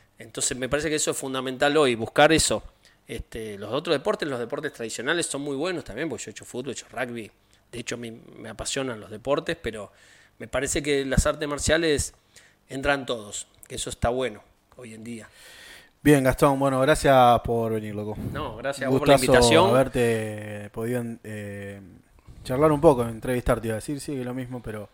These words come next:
Speaker 2: eh, de, de, de hablar un poco sin, ya te digo, sin guión, sin ninguna estructura que... Eh, di-, di-, sí, obviamente tocamos temas de actuales, de actualidad, porque, eh, lo meritaba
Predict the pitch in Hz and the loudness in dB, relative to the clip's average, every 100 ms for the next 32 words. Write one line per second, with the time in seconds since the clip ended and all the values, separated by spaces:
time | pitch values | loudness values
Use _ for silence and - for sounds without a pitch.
0 | _ _ _ _ 113 107 104 104 101 104 | _ _ _ _ -12 -12 -12 -14 -14 -16
1 | 107 113 123 139 135 139 131 120 113 107 | -14 -8 -2 -2 -2 -6 -4 -4 -4 -8
2 | 123 117 110 104 107 - 120 117 104 - | -10 -10 -12 -16 -14 -8 -6 -4 -6 -8
3 | 131 127 135 135 - 120 117 113 123 131 | -6 0 2 2 -2 -10 -12 -10 -8 -8
4 | 117 117 104 131 120 104 104 101 _ _ | -8 -10 -8 -6 -4 -6 -10 -14 _ _
5 | - - - 110 107 117 113 110 113 113 | -20 -20 -12 -10 -4 -2 -2 -4 -8 -12
6 | _ - - - 147 151 147 151 139 120 | _ -18 -10 0 4 4 4 0 -2 -4
7 | 113 131 127 117 - 120 113 107 101 101 | -6 -4 -6 -8 -10 -12 -12 -12 -14 -14
8 | - 120 120 104 98 113 113 127 127 113 | -8 -8 -6 -10 -12 -14 -10 -8 -8 -12
9 | 107 101 _ _ _ _ - 117 110 110 | -16 -20 _ _ _ _ -20 -16 -14 -12
10 | 113 117 143 147 156 - | -10 -4 2 2 2 -4